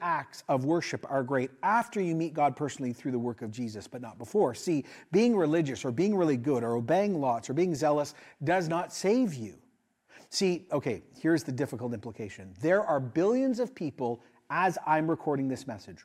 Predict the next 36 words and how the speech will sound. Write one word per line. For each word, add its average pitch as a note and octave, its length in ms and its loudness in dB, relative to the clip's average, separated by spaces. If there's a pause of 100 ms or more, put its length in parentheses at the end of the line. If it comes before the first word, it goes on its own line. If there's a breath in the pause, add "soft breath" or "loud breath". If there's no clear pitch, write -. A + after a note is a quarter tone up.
right C#3 300 0
now, F#2+ 320 -12
I C#3+ 80 0
mean B2 320 0
right F#3 320 4
now A2+ 140 -8
at B2+ 100 -16
this D3 160 -14
moment, E2 260 -18 (680 soft breath)
that D#3 160 6
are C3 160 4
deeply F#3+ 720 0
faithful, D3+ 640 -2 (220 loud breath)
and C#3 180 -2
they C#3+ 80 0
are B2 140 0
really, G3 680 2 (160 loud breath)
really E3 440 4 (260 loud breath)
good D3+ 340 2 (160)
people. A2 480 -6 (220 loud breath)
Religious E3 760 4 (160 soft breath)
kind, F#3+ 480 -2
they C#3 80 -4
help A#2 240 -2
the A2+ 160 -10
poor, G3 500 4
they're, C#3 160 -2
they're B2+ 300 -6
good A2 240 -8
parents, G3 580 -2
they're B2+ 140 -6
good A2+ 240 -6
friends, F#3+ 460 2
they're C3+ 120 0
amazing A#2+ 480 -2
neighbors, F3+ 540 2